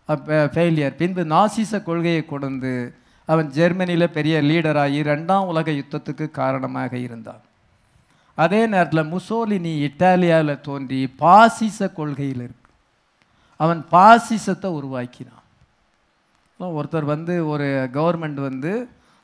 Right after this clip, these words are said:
மோசமா ஜனங்களை வழி நடத்துச்சுன்னா இது பாசிசம்னு சொல்லுவாங்க. இது பாசிசம். அந்த பாசிசம் யாரால ஆரம்பிக்கப்பட்டது? முசோனியால ஆரம்பிக்கப்பட்டது. அவன் ஒரு கொடுங்கோல் மன்னன்.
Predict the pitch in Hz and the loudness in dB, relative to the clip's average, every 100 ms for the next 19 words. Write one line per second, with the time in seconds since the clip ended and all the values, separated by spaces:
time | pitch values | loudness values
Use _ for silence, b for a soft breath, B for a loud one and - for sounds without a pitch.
0 | - 165 180 180 180 180 180 185 180 160 | -8 -6 -4 -4 0 4 6 6 4 0
1 | 165 165 156 147 160 156 127 147 143 160 | 0 2 4 4 2 0 -4 -8 -4 -4
2 | 160 147 - 170 202 208 196 185 170 147 | -2 -4 2 6 6 4 -6 -6 -10 -12
3 | 143 131 123 123 _ _ _ _ _ _ | -14 -12 -14 -16 _ _ _ _ _ _
4 | _ _ _ _ _ _ _ _ _ _ | _ _ _ _ _ _ _ _ _ _
5 | _ _ _ 139 123 - 175 202 202 196 | _ _ _ -10 -10 2 6 6 4 -6
6 | - - - _ _ _ _ _ _ _ | -6 -12 -18 _ _ _ _ _ _ _
7 | _ _ 143 139 139 - 165 208 208 220 | _ _ -4 -2 -2 2 6 6 4 -4
8 | 190 202 160 170 185 180 165 151 160 151 | -2 0 4 6 8 8 6 4 0 -4
9 | 147 135 127 131 170 165 160 - 202 208 | -6 -6 -8 -6 -6 -8 -12 -8 -6 -4
10 | 196 180 170 160 139 131 131 117 117 117 | -4 -2 0 0 -2 -4 -10 -10 -16 -14
11 | 147 165 185 175 165 185 185 196 185 185 | -8 -6 -6 -8 -8 -8 -8 -8 -6 -6
12 | 175 139 131 123 113 | -6 -8 -8 -8 -10